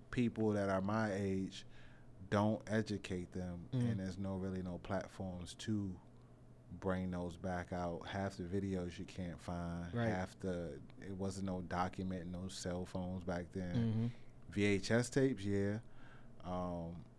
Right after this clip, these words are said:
Speaker 2: Which is
Speaker 1: people
Speaker 2: so unfortunate that we, we did a terrible job of documenting a
Speaker 1: Right.
Speaker 2: lot of the creative, creativity that was taking place, you know, from, like, the eighties on up.
Speaker 1: Right.
Speaker 2: You know?
Speaker 1: Right.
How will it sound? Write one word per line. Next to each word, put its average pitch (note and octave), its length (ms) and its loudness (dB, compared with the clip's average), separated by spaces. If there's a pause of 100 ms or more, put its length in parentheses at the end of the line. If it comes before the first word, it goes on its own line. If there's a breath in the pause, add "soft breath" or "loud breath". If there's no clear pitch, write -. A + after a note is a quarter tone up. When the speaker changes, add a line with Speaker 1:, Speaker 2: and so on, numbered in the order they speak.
(240)
Speaker 2:
Which F3 160 6
is - 40 4
Speaker 1:
people C3 140 6
Speaker 2:
so G#3+ 220 6
unfortunate D#3+ 520 4
that C3 220 4
we, C#3 220 4 (200)
we D#3 160 6
did C3+ 300 6
a B2+ 40 4
terrible C#3 460 6
job B2+ 360 4
of G#2+ 80 -2
documenting B2 800 2
a G2+ 60 2
Speaker 1:
Right. F#2+ 100 2
Speaker 2:
lot C3 180 6
of B2 100 0
the A#2 100 -4
creative, B2+ 540 2 (180)
creativity C#3 600 6
that C3 160 2
was A2+ 100 -6
taking B2 300 2
place, C3 380 2 (300 loud breath)
you C3+ 120 4
know, C3 200 4
from, B2+ 260 -2
like, A#2+ 240 2 (220)
the - 100 -2 (100)
eighties B2+ 360 6
on A#2+ 260 2
up. A#2+ 220 0
Speaker 1:
Right. G2 300 0 (120)
Speaker 2:
You B2+ 140 2
know? A#2+ 260 2 (140)
Speaker 1:
Right. F2 320 -6